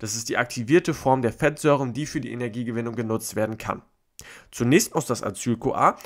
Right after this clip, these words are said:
aber erstmal in die Mitochondrien gelangen und das erfolgt über den sogenannten Carnitin-Transporter. Dabei wird der coa-Rest vom Acyl-CoA abgespalten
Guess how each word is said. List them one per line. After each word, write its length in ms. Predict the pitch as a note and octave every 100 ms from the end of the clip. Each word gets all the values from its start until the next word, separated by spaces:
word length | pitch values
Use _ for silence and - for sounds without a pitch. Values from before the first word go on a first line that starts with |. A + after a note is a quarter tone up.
| -
aber 180 | A#2
erstmal 320 | - C#3 E3 C3+
in 60 |
die 80 | D3+
Mitochondrien 720 | D3+ D3 D3 B2 C3+ A2+ G2+
gelangen 320 | F#2+ F#2 -
und 100 | G2+
das 160 | A#2 D3
erfolgt 380 | D#3+ - E3+ E3
über 120 | C3+
den 200 | C3 B2
sogenannten 480 | B2+ B2+ G#2+ G2+ G#2
Carnitin-Transporter. 1300 | C#3+ E3 D#3+ - D3+ C3+ G2 F#2+ - - - - _ - - - -
Dabei 320 | B2 B2 C#3
wird 120 | C#3 C3
der 100 | C3
coa-Rest 680 | - B2 A#2 E3+ F#3 G3 -
vom 160 | A2
Acyl-CoA 640 | G3 - F#3 F#3+ A#2 G#2 G2+ -
abgespalten 760 | - - G3 - D3 D3 E3